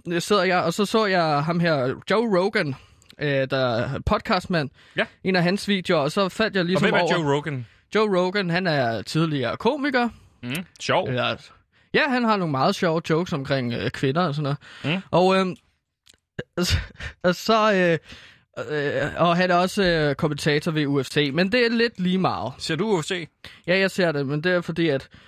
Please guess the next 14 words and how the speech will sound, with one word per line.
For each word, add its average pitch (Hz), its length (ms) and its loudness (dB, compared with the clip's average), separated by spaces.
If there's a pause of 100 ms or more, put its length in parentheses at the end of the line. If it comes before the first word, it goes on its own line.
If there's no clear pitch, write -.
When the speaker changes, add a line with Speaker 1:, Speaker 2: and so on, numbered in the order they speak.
(180)
Speaker 1:
jeg 151 120 0
kunne 156 100 0
godt 160 160 2
tænke 170 200 0
mig 165 100 2
at 147 60 0
lære 139 200 0
nogle 151 240 0
af 143 80 -2
de 156 120 -2
der, 120 240 0 (140)
øh, 104 120 -2
for, 131 440 0
øh, 101 220 -4